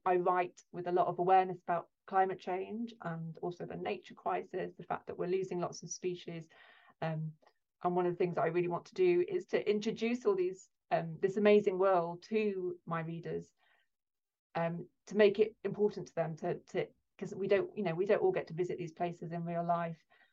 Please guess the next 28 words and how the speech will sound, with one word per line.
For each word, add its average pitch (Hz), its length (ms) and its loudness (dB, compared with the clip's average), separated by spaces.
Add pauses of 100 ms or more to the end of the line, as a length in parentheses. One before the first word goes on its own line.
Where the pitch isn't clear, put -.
(180)
Um, 160 300 -4 (100)
I 170 80 -6
think 185 200 -2
if 175 60 -2
we 175 80 -4
can 175 200 -4
read 175 180 2
about 170 220 0
them 160 100 -8
in 160 80 -6
stories, 160 480 -4
it 160 100 -10
helps 170 320 -4 (440)
make 170 300 -4
them 160 160 -4
important 202 500 -2
to - 100 -8
us. 160 120 -2
It 170 100 -4
helps - 240 0
form 180 240 2
a 170 80 0
connection 170 500 -6
with 160 140 -8
them 156 200 -8 (340)
so 185 140 0
that 175 140 2
we 180 200 -2